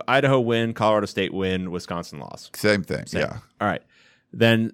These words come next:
Speaker 1: uh, start it off. What's, what's first?
Speaker 2: So, uh, they go Oregon, at h-, home Oregon.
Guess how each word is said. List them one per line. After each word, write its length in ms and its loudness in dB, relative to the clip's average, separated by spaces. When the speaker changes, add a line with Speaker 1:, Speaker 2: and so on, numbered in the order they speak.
Speaker 1:
uh, 220 2
start 220 4
it 80 2
off. 180 0
What's, 380 -6
what's 260 -8
first? 180 -2
Speaker 2:
So, 300 4
uh, 460 2
they 140 0
go 180 2
Oregon, 720 2
at 260 0
h-, 80 -12
home 340 2
Oregon. 680 0